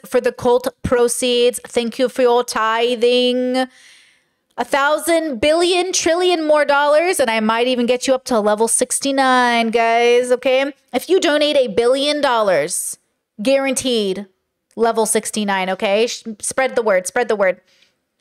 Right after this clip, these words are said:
Um, I do like boy bubbles. I think they're exhausting. I don't relate to every part of them, obviously, but I think that it is, it is weird. I can't watch Cody anymore. It's ruined. I don't know why people think,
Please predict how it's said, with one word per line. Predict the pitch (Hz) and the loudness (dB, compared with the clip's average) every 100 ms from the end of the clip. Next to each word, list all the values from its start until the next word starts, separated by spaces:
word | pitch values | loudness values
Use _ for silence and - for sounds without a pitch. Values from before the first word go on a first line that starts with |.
| _ _ _ - - | _ _ _ -10 -2
Um, | 240 240 240 233 - _ _ _ | 2 2 0 -2 -10 _ _ _
I | 285 | -8
do | 277 240 330 | -6 -2 0
like | 285 220 | 0 0
boy | 202 196 | -2 -2
bubbles. | 180 175 165 185 - | -2 -2 -4 -4 -4
I | 254 | -4
think | 359 | 0
they're | 381 | -2
exhausting. | 233 202 202 - 302 320 - _ _ | 0 0 0 0 -2 -4 -10 _ _
I | 240 | -2
don't | 262 269 | 0 0
relate | 233 233 240 | 0 0 0
to | |
every | 240 214 | -2 -2
part | 208 214 | -2 -2
of | 226 | 0
them, | 233 226 | -2 0
obviously, | 208 220 247 - 269 285 311 _ _ _ | -2 0 -2 0 0 0 -4 _ _ _
but | 214 262 254 | -4 -2 0
I | 254 | 0
think | 254 - 262 254 - | -2 -4 -4 -4 -2
that | 233 220 214 208 - | -2 0 -2 -4 0
it | 240 | 2
is, | 254 269 214 185 180 - - 233 | 2 0 -6 -12 -16 -18 -6 -2
it | 240 | 0
is | 254 | 0
weird. | 208 220 196 175 | -2 0 2 2
I | 175 | -2
can't | - 247 214 | -4 -4 -2
watch | 214 - | -4 -2
Cody | 220 220 | -2 -2
anymore. | 208 196 196 196 | -4 -6 -4 -6
It's | 196 - | -6 -8
ruined. | 208 196 190 196 - _ _ _ - - | -8 -6 -8 -12 -20 _ _ _ -20 -8
I | - | -2
don't | 392 | 0
know | 494 | 2
why | 466 - | 0 0
people | 302 262 | 0 0
think, | 262 - 220 262 | 0 -2 -4 -4